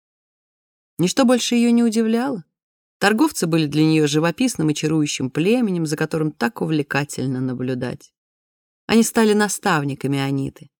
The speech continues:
Желая устранить конкурентов,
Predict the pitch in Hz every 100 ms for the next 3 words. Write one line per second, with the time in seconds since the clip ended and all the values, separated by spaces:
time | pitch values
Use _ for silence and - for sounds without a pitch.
0 | _ _ _ _ _ _ 131 156 147 135
1 | 135 143 139 135 - 127 - 143 185 165
2 | 143